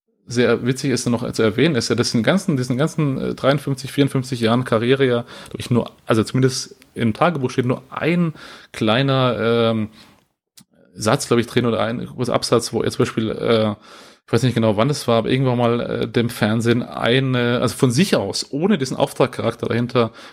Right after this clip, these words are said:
dem Fernsehen einen, ein, ähm, ein Thema vorschlägt, quasi eine Dokumentationsreihe, die Straßen unserer Republik quasi, also eine Art Dokumentationsreihe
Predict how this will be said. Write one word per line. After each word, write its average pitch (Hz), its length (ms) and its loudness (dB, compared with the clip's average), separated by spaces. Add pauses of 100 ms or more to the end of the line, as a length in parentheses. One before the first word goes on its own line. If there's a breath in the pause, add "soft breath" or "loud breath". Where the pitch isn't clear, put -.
dem 107 100 -4
Fernsehen 117 480 2
einen, 110 840 0 (280 soft breath)
ein, 107 400 0
ähm, 101 440 0
ein - 300 -2
Thema 165 280 2
vorschlägt, 120 720 -2 (480 loud breath)
quasi 120 220 2
eine 120 180 2
Dokumentationsreihe, 135 920 2
die 110 80 -4
Straßen 123 460 -2 (280)
unserer 135 300 0
Republik 120 560 0
quasi, 123 480 0
also 117 220 -2
eine 113 100 2
Art 113 220 -2
Dokumentationsreihe 117 960 0